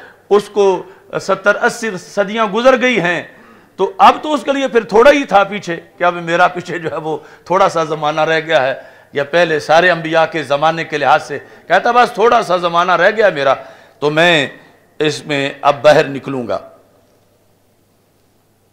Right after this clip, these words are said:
"अन युअज़न ली फिल खुरूज", मुझे इज़्न दिया जाएगा, यानी जो अल्लाह के नज़दीक तय है, यानी उसे ये पता है कि ये जो मेरे संगड़ मुझे मारे हुए हैं,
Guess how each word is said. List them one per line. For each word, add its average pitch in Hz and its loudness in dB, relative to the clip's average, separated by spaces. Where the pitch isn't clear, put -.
"अन 175 2
युअज़न 165 -2
ली 165 -4
फिल 151 -10
खुरूज", 143 -10
मुझे 165 -2
इज़्न 220 -4
दिया 185 -2
जाएगा, 104 -6
यानी 165 -4
जो 185 -4
अल्लाह 190 0
के 156 -6
नज़दीक 143 -8
तय 190 4
है, 170 4
यानी 170 -4
उसे 190 -6
ये 170 -4
पता 175 -2
है 180 2
कि 165 -8
ये 180 -4
जो 165 -8
मेरे 165 -4
संगड़ 165 -2
मुझे 165 -4
मारे 151 2
हुए 170 0
हैं, 156 0